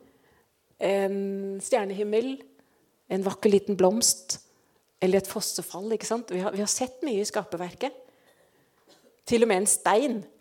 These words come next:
kan jo være vakker. Og så har vi kronen på verket, et menneske. Du kroner ham med hæ-, ære og herlighet. Så vi har sett litt,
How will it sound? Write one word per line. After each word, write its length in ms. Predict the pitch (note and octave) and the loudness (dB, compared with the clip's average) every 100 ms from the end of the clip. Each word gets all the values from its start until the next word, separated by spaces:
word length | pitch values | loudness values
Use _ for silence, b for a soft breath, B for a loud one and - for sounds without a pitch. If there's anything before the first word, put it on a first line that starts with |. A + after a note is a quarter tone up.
| - | -8
kan 160 | G3 | -6
jo 60 | F#3 | -4
være 220 | F3+ F3+ | -6 -6
vakker. 420 | F3+ - - A#3 - _ _ _ _ _ _ _ _ _ _ _ _ _ _ - - - | -10 -12 -16 -16 -16 _ _ _ _ _ _ _ _ _ _ _ _ _ _ -20 -20 -12
Og 80 | E3 | -8
så 140 | F3 | -4
har 100 | F3 | -4
vi 80 | F3+ | -6
kronen 320 | - F#3+ E3 E3+ | 0 0 0 -8
på 80 | G3 | -8
verket, 380 | E3 - F#3 F#3 | -8 -8 -10 -8
et 100 | G3+ | -6
menneske. 640 | F#3+ E3+ D#3 E3 - G3+ | -6 -8 -12 -12 -10 -8
Du 140 | F3+ F3+ | -8 -10
kroner 640 | G#3+ G#3+ F#3+ E3+ D#3+ - | 0 0 0 -6 -10 -8
ham 160 | F3+ F#3 | -8 -8
med 140 | F3 | -6
hæ-, 240 | G#3 F3+ - _ | -6 -6 -12 _
ære 560 | G3+ F#3 E3 F3+ F3 G3+ - | -4 -2 -4 -6 -10 -10 -12
og 160 | F3 - | -12 -12
herlighet. 680 | F3+ D#3+ D#3 G3+ - - _ b b b b b | -12 -12 -14 -18 -20 -20 _ b b b b b
Så 120 | - G3 | -10 -4
vi 60 | |
har 80 | A3 | -2
sett 280 | - D4+ D4+ | 0 0 0
litt, 440 | C4+ - - - | -2 -2 -10 -14